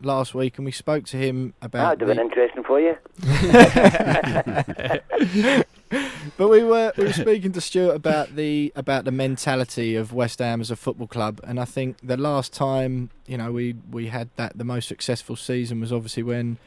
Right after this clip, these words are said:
Speaker 1: when you were in the team. Um, we're talking about now and w-, the, the potential we've got and, and the big
Speaker 2: Yeah.
Speaker 1: club mentality that we've hopefully got now under Pellegrini.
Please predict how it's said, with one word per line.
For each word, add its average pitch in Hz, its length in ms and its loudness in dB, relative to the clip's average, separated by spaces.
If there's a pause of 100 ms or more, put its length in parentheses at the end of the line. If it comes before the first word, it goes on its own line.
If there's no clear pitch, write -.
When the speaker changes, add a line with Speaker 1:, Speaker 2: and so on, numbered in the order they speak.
(180)
Speaker 1:
when 127 160 -2
you 135 200 6
were 123 60 4
in 123 100 2
the 117 80 -2
team. 135 560 -2
Um, 160 500 -4
we're 190 440 0 (260)
talking 226 320 -2
about 156 280 -2
now 143 300 2
and 139 280 -2
w-, - 180 -18
the, 131 80 -8 (140)
the 127 100 -6
potential 143 520 -4
we've 120 160 -6
got 131 260 2
and, 120 260 -4
and 127 140 -6
the 123 40 -4
big 131 240 -2
Speaker 2:
Yeah. - 80 -8
Speaker 1:
club 131 260 0
mentality 127 760 0
that 110 200 -8 (400)
we've 117 140 -4
hopefully 127 400 0
got 123 200 2
now 113 220 -2
under 113 200 -4
Pellegrini. 117 840 -2